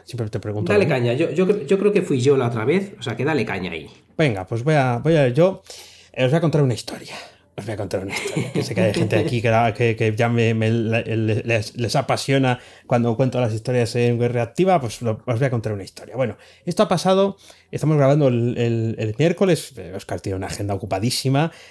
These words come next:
Speaker 1: y al final hemos encontrado aquí un hueco en, en un miércoles por la tarde y esto me ha pasado hoy mismo, ¿eh? Esto me ha pasado hoy mismo. Bueno,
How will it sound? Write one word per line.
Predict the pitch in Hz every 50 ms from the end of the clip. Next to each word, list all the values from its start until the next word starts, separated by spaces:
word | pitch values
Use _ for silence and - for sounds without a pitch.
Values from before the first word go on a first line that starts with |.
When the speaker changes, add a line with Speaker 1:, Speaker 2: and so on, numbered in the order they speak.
| -
Speaker 1:
y | - 113 113 110 107
al | 101
final | - - 113 110 113
hemos | 113 110 -
encontrado | 117 110 127 107 101 - 110 107
aquí | - -
un | 120 110 101 95
hueco | 113 113 110 - 113 110 107 - - - _ _
en, | - 117 120 113 113 113 113 113 113 -
en | 120 117 117 117
un | 117 113
miércoles | 120 120 110 - 120 113 110
por | - - 117
la | 120 117 -
tarde | - 135 139 143 165 - -
y | - 165
esto | 160 - - 160
me | 151
ha | 151
pasado | 147 139 - - 156 170 170 - _
hoy | - 156 165 139
mismo, | 120 107 95 - - _ _ _ _ _
¿eh? | - 156 160 -
Esto | 117 - 135
me | 123
ha | 117
pasado | - 107 - - 120 107
hoy | 90 78 -
mismo. | - - _ - -
Bueno, | 131 135 - -